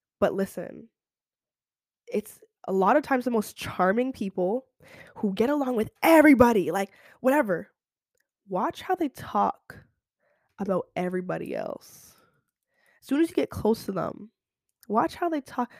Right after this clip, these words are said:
They start talking about everybody else, like, everybody else. They have a problem.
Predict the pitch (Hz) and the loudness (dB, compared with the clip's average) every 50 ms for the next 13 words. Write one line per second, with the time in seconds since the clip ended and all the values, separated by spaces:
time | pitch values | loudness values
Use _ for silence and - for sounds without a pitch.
0 | - - 240 247 - - - - - - - - - 233 220 233 - - 233 226 | -10 -6 -6 -4 -4 -4 -6 -6 -6 -14 -12 -4 0 2 2 2 2 -2 -4 -4
1 | 202 202 190 185 - 185 185 185 185 180 175 165 165 165 175 170 - - - - | 0 0 0 0 0 -4 -4 -4 -4 -4 -4 -4 -4 -4 -6 -6 -8 -8 -10 -12
2 | - - - - - - _ - 214 208 - _ _ - 262 262 277 220 185 170 | -16 -20 -20 -20 -20 -6 _ 2 2 2 0 _ _ 4 6 6 4 2 -2 -6
3 | 160 139 143 123 - - _ - - - _ _ _ _ _ _ _ _ _ _ | -6 -8 -10 -10 -12 -12 _ -20 -20 -20 _ _ _ _ _ _ _ _ _ _
4 | _ _ _ _ _ _ _ _ _ - 277 311 339 320 - - - 277 254 269 | _ _ _ _ _ _ _ _ _ -2 0 2 0 0 -2 0 2 4 4 4
5 | 262 285 | 4 2